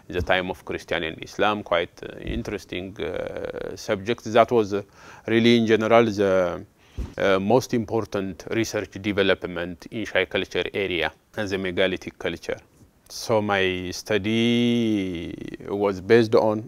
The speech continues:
all these efforts of the previous researchers, for which I am able to uncover many more sites, issues, and, uh,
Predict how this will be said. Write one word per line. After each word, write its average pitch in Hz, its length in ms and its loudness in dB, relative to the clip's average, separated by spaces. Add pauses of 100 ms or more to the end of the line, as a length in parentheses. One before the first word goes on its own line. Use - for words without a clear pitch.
(120)
all 113 240 6
these 107 400 -6 (100)
efforts - 800 -2
of - 160 -4
the 95 160 -8
previous 92 560 -4
researchers, 85 800 -6 (880)
for 90 200 -4
which 90 280 -6
I 95 120 4
am 95 120 0
able 92 220 -4
to 90 320 -6 (160)
uncover 95 420 -2
many 92 280 -2
more 92 200 -8
sites, 95 800 0
issues, 92 680 -8
and, 85 320 -8
uh, 82 100 -4